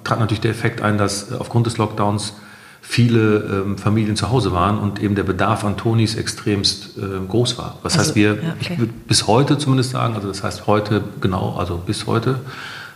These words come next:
Speaker 1: haben wir im Moment, muss man sagen, fast profitiert davon. Also sie, wir liegen zwanzig Prozent über Plan,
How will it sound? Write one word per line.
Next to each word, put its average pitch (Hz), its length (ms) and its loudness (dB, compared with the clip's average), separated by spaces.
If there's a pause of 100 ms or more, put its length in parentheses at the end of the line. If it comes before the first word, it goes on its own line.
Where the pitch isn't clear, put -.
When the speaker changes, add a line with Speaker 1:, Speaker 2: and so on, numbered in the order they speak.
Speaker 1:
haben 98 160 2
wir 98 300 4
im 101 80 -4
Moment, 92 320 0
muss 120 120 0
man 104 100 0
sagen, 98 180 0
fast - 240 -2
profitiert - 420 -2
davon. 90 280 -2
Also 87 180 0
sie, 90 260 -2
wir 92 140 2
liegen 95 420 0 (840)
zwanzig 98 380 0
Prozent 101 420 2
über 107 160 2
Plan, 113 560 2